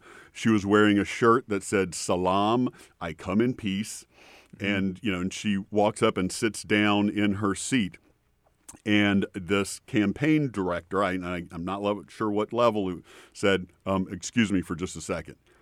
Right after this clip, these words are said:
Speaker 1: And he starts walking up to her, and I'm like, "Oh, my goodness."
Speaker 2: It's gonna
Speaker 1: He's,
Speaker 2: happen.
Speaker 1: he's, he's literally gonna throw her out before she's done absolutely anything.
Speaker 2: Mm-hmm.
Speaker 1: And he walks up almost to her row,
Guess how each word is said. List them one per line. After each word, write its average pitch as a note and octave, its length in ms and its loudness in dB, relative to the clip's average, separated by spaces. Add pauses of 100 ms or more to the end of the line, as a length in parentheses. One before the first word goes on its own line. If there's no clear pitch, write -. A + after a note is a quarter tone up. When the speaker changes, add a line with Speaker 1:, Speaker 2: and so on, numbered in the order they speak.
Speaker 1:
And F2 60 -8
he F2+ 60 -4
starts F#2+ 300 -2
walking G#2 360 2
up F#2+ 160 -4
to E2 220 -4
her, D2+ 80 -10
and E2+ 100 -8
I'm F2 120 -4
like, E2+ 220 -8 (360)
"Oh, G2+ 300 4
my D2+ 240 -8
goodness." D2+ 180 -10
Speaker 2:
It's - 80 -12
gonna A#2+ 200 -2
Speaker 1:
He's, G#2 260 0
Speaker 2:
happen. G#2 360 2
Speaker 1:
he's, G#2 260 0
he's - 20 -14
literally C3 600 4
gonna G#2 200 2
throw G#2+ 400 4
her F#2+ 160 4
out F#2 120 -2
before F#2 280 -4
she's E2 300 -14
done F#2 420 -2 (360)
absolutely G2+ 920 0
anything. D#2+ 320 -10
Speaker 2:
Mm-hmm. B2 380 -2 (180)
Speaker 1:
And F#2+ 140 -2
he G2+ 120 0
walks A2 600 0
up F#2 300 0 (380)
almost C3+ 580 6
to B2 180 2
her G#2+ 160 4
row, E2 500 0